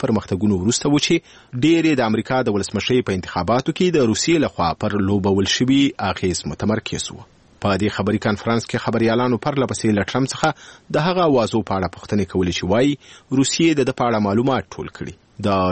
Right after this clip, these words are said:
ریپورټونو له مخې دا اوازې هغه برتانوي استخباراتي ایجنټ مستندي کړي چې د ټرمپ د سیاسي مخالفانو لپاره کار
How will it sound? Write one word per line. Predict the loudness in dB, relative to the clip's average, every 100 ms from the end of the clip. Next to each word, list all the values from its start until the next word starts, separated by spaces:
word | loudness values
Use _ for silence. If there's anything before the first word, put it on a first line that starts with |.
| 0
ریپورټونو | 0 0 2
له | 2
مخې | 0 0 0
دا | 2
اوازې | 0 0 -2
هغه | -2 -2
برتانوي | -2 -2 0 2
استخباراتي | 0 -2 -4 -2 0 2 2
ایجنټ | 2 0 -2 -4
مستندي | -4 -2 0 0 0
کړي | 0 0
چې | -2 -4 -20 _ -6
د | -4
ټرمپ | -2 0 0
د | -2
سیاسي | -2 -2 0 -2
مخالفانو | -2 -4 -4 -4 0 0
لپاره | 0 -2 -2 -2
کار | -4